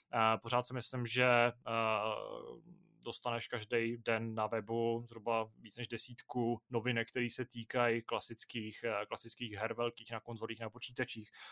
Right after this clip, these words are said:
A v tomhle ohledu jsme, mm, jako ne, ne, nedošli k nějakým, nějakým velkým změnám, takže myslím, že pořád ten obsah svůj najdeš. A třeba konkrétně u toho Mavericka, já se tady jako nechci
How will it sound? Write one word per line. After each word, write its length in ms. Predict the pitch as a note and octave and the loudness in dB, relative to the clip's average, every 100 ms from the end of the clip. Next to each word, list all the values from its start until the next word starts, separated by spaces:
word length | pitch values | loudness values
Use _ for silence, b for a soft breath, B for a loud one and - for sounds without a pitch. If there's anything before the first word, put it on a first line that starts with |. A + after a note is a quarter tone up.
| B | B
A 80 | B2 | -8
v 40 | - | -6
tomhle 240 | B2+ A#2+ | -2 0
ohledu 320 | B2 A#2 A#2 | 2 0 -2
jsme, 320 | A#2 B2 A#2+ A2+ | -4 2 2 2
mm, 240 | - B2 A#2+ | -8 -12 -10
jako 220 | A2+ A#2+ | -8 -6
ne, 200 | A2+ A2+ | -6 -6
ne, 720 | A2+ A#2 A2+ A2+ A2 A2 A2 G#2+ | -8 -12 -6 -2 0 0 -2 -4
nedošli 500 | A2 A#2 - A#2 A#2 | -6 -6 -6 -6 -6
k 80 | |
nějakým, 500 | A#2 G#2+ - A#2 A2 A2 | -4 -6 -6 -10 -10 -8
nějakým 300 | A2+ G#2+ A#2+ | -8 -8 -6
velkým 240 | A2 B2+ | -8 -6
změnám, 480 | A#2 A#2 A2 G#2+ A2+ | -8 -4 0 0 -2
takže 200 | A2 A2 | -10 -16
myslím, 260 | A2 - A2 | -14 -14 -14
že 80 | A2 | -18
pořád 280 | G#2 A2 | -8 -6
ten 120 | - A#2 | -6 -8
obsah 220 | - B2 | -8 -10
svůj 200 | - C3+ | -8 -2
najdeš. 400 | G#2 A2 B2 - B B B B B - | 0 2 0 -2 B B B B B 4
A 380 | B2+ A#2+ A#2+ | 8 10 8
třeba 200 | A#2 E3+ | 6 4
konkrétně 340 | D3+ D3+ D#3 D#3 | 6 6 6 6
u 60 | |
toho 160 | C#3+ E3 | 4 4
Mavericka, 540 | C3 B2 C3+ C#3 C#3 C3 | 6 6 6 6 4 4
já 120 | B2 | -2
se 80 | B2 | 2
tady 120 | C3 | 2
jako 180 | B2+ C#3 | 2 0
nechci 400 | A2+ - C3 | 0 2 2